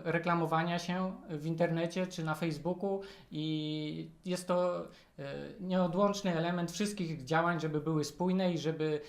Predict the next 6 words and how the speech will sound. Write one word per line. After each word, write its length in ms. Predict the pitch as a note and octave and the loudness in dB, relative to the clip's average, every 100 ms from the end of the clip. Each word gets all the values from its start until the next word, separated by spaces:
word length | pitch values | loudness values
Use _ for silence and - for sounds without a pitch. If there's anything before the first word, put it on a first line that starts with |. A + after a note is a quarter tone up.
| - | -4
całej 240 | - F3+ F3 | 4 4 4
strategii, 560 | - F3+ F#3 F3 C#3 | 2 2 4 2 0
żeby 240 | C3+ C#3+ C#3+ | -2 -2 -4
przynosiła 640 | - D#3 C#3+ D#3+ D3+ C#3+ | -4 -4 -4 -2 0 0
pożądane 540 | C#3+ C#3+ C#3+ D3 C#3+ | 0 -2 0 2 2
rezultaty. 580 | C#3 C3 C#3 C3 A2+ A#2 | -2 -4 -6 -4 -6 -8